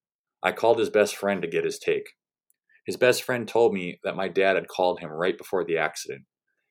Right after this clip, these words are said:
He told him he had stashed his wallet and I D under a garbage can in a parkade on the other side of town. A parkade he had no business being at. To this day, I still don't know why he did that. My only guess is that he crashed that car intentionally.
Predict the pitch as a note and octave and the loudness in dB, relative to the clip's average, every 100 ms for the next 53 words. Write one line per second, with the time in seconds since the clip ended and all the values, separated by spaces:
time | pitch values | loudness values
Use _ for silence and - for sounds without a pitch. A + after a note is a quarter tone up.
0 | _ G2 F#2 A#2 A#2 A#2+ A#2 G#2 _ _ | _ -12 2 4 4 2 -4 -10 _ _
1 | _ _ _ _ - G2 F#2 - - G2 | _ _ _ _ 0 2 2 -2 2 4
2 | G#2 - G#2 F2+ G2+ G2+ G2 G2 - G2 | 4 2 -6 0 4 4 2 -2 -4 -4
3 | F2+ F#2 E2+ F2 F#2+ F2 F#2 E2+ E2+ - | -4 -4 -4 0 -2 0 -2 -2 -6 -10
4 | E2+ D#2+ D2+ - - - F2 - F2 E2+ | -10 -10 -12 -18 -18 -8 -6 0 0 2
5 | F#2 F2+ E2+ E2 E2 E2+ - E2 D#2 - | 0 0 -2 -2 -4 -4 -4 -4 -4 -6
6 | - D2 C2 C2+ _ _ _ _ _ - | -8 -8 -10 -14 _ _ _ _ _ -10
7 | - - G#2 G#2+ G#2 F2+ F#2+ E2 E2+ F#2 | 0 6 6 6 2 4 0 0 -2 -4
8 | F#2 F2+ E2+ E2+ D#2 E2 D#2+ C#2+ C2+ - | -2 -2 -4 -6 -10 -12 -12 -10 -12 -14
9 | _ _ _ _ _ _ - F#2+ A2 - | _ _ _ _ _ _ 0 6 6 6
10 | A2 A2+ A2 F2 F2 - - G2 G2 F2+ | 6 6 6 0 -4 -6 -2 0 0 -4
11 | F#2 F2+ E2+ F2+ F2+ F2+ F2 F#2 A2+ G2+ | -4 -2 0 2 0 -2 -4 -8 -8 -8
12 | C2+ - _ _ _ _ _ - F#2+ A#2 | -12 -14 _ _ _ _ _ -6 -2 -2
13 | A#2 A2+ A2+ - F#2 F#2 F2 - F#2 F#2 | -2 2 0 0 -2 -2 -4 -2 2 2
14 | - E2+ E2+ - E2 D#2+ - E2 - - | 0 -4 -4 -4 -6 -6 -10 -10 -10 -14
15 | C2 - | -20 -20